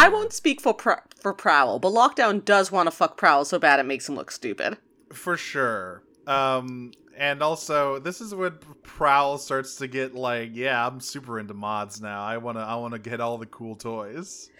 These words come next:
Speaker 1: Yeah, it's, uh, so Prowl
Speaker 2: Give me that
Speaker 1: basi-
Speaker 2: sweet armor.
Speaker 1: <laughs> Uh, my, my note for that was, "Hell yeah, Prowl, desecrate those corpses."
Speaker 2: <laughs> Yeah, bro. He
Speaker 1: These
Speaker 2: did,
Speaker 1: are,
Speaker 2: did you
Speaker 1: these
Speaker 2: forget
Speaker 1: are
Speaker 2: that
Speaker 1: trophies. <laughs>
Speaker 2: Yeah, <laughs>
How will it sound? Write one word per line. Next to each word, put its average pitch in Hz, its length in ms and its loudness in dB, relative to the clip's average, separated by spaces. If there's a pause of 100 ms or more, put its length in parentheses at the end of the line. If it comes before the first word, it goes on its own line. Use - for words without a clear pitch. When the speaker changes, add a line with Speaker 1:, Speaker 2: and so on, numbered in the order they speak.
(180)
Speaker 1:
Yeah, 392 400 10
it's, - 240 0
uh, 320 80 6 (580)
so - 180 -4
Prowl 508 340 4
Speaker 2:
Give 466 100 2
me 359 80 2
that - 20 2
Speaker 1:
basi- 294 40 0 (100)
Speaker 2:
sweet 131 160 -4
armor. 123 500 -2
Speaker 1:
<laughs> - 60 -20 (320)
Uh, 214 120 8 (540)
my, 285 240 8 (140)
my 247 180 8
note 214 240 4
for 285 120 2
that 208 200 8
was, 208 200 2
"Hell 233 280 8
yeah, 175 260 8 (300)
Prowl, 170 360 6
desecrate 220 640 4
those 175 200 0
corpses." 165 720 -2 (260)
Speaker 2:
<laughs> - 180 -20 (200)
Yeah, 262 1080 6 (220)
bro. 262 400 8 (300)
He 247 160 -4
Speaker 1:
These 302 120 -2
Speaker 2:
did, - 60 0
Speaker 1:
are, 208 640 -4
Speaker 2:
did 214 100 -6
you 220 140 -2
Speaker 1:
these 277 140 2
Speaker 2:
forget 208 140 6
Speaker 1:
are 220 100 6
Speaker 2:
that - 20 4
Speaker 1:
trophies. 262 680 4 (260)
<laughs> - 60 -20 (260)
Speaker 2:
Yeah, 202 240 2
<laughs> 175 180 -14